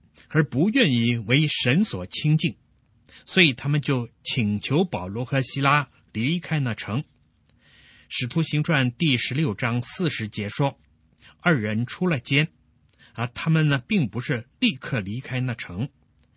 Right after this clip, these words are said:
使徒行传第十六章四十节，往吕底亚家里去，见了弟兄们，劝勉他们一番，就走了。也许呢，呃，路加留下来了。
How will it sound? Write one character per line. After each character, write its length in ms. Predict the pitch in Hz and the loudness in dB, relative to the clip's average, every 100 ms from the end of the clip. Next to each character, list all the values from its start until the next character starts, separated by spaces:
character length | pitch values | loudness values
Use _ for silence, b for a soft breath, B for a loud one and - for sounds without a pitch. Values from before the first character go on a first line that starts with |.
| b b b b | b b b b
使 180 | - 127 | -4 -4
徒 140 | 117 143 | -2 0
行 200 | 143 139 | 0 2
传 240 | 147 123 | 2 0
第 220 | 120 135 | 0 0
十 180 | 110 135 | 0 -2
六 160 | 139 113 | 0 0
章 300 | - 131 - | 0 0 -2
四 280 | - - 170 | -6 -4 -2
十 180 | - 117 | -2 -4
节， 280 | - 101 123 _ _ _ b b b b b | -4 -6 -8 _ _ _ b b b b b
往 340 | 123 127 127 131 | 4 4 4 2
吕 200 | 123 214 | 2 2
底 160 | 151 | 0
亚 160 | 117 117 | -2 -2
家 240 | - 156 | 0 0
里 140 | 147 80 | 0 -2
去， 300 | - - 190 - _ _ b b b b b | -4 -2 -2 -4 _ _ b b b b b
见 180 | - 202 | 2 4
了 80 | 175 | 4
弟 220 | 165 220 | 2 0
兄 180 | 160 147 | 2 2
们， 300 | 131 123 127 | 4 2 0
劝 320 | - - 175 | -6 0 2
勉 220 | 120 92 87 | 2 -2 -6
他 160 | - | -4
们 160 | 123 135 | -2 -2
一 80 | 107 | -2
番， 300 | - 139 151 _ _ _ _ - | 2 2 0 _ _ _ _ 0
就 240 | 185 117 | 2 2
走 280 | - 87 73 | -2 -8 -6
了。 260 | 104 139 _ _ _ _ _ _ _ _ - | -4 -4 _ _ _ _ _ _ _ _ 0
也 160 | 139 | 0
许 160 | 160 104 | 2 0
呢， 200 | 117 120 b b b | 0 -2 b b b
呃， 240 | 110 110 113 | -4 -2 0
路 180 | 175 123 | 0 0
加 300 | - 160 147 | 2 2 2
留 240 | 107 98 | 0 -2
下 160 | - 120 | -2 -4
来 140 | 87 | -4
了。 120 | 92 | -10